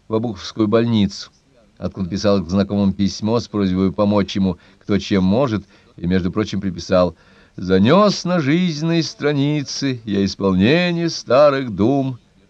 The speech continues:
От счастья ожил бедный ум, ведь побывал я и в больнице".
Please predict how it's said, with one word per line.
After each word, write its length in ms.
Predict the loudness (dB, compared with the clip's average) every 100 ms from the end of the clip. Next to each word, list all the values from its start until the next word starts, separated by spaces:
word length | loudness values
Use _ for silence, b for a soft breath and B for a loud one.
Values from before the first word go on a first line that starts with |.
| _ _ _
От 240 | 0 0 0
счастья 680 | -4 2 2 0 -2 2 2
ожил 540 | 4 2 2 0 -2
бедный 540 | 0 0 0 0 0
ум, 380 | 2 2 2 -2 b b b b b -10
ведь 260 | -8 -8
побывал 600 | -6 0 4 6 6 6 4
я 280 | 4 4
и 300 | 4 2 -2 -8 _ b b
в 100 | -6
больнице". 1700 | 2 6 6 4 -2 _ _ _ _ -2 2 4 2 -2 -14 -14